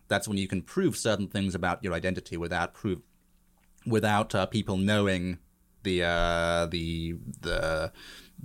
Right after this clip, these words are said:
the auth-, the authentication or the, uh, the, the verifying document that, uh, that proves it.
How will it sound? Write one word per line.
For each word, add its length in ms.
the 140
auth-, 280
the 140
authentication 880
or 180
the, 220
uh, 420
the, 160
the 160
verifying 500
document 520
that, 280
uh, 180
that 200
proves 240
it. 160